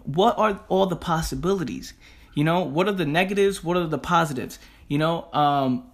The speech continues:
and this is why I say to myself, I have to work harder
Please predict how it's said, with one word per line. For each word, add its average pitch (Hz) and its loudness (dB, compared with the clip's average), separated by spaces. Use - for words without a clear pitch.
and 147 0
this 185 0
is 170 -8
why 175 2
I 165 4
say 175 -6
to - -8
myself, 147 0
I 196 2
have 180 -2
to 156 -4
work 156 -4
harder 131 -2